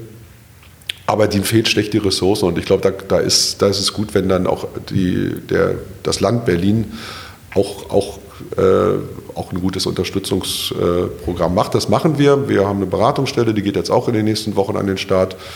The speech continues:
So, das wäre sozusagen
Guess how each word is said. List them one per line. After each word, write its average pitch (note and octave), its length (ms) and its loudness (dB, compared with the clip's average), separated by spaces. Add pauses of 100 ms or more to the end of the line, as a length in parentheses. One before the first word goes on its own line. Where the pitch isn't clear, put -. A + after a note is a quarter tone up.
(520)
So, G2+ 100 2
das G#2+ 220 2
wäre G2 460 6 (280)
sozusagen G2 640 4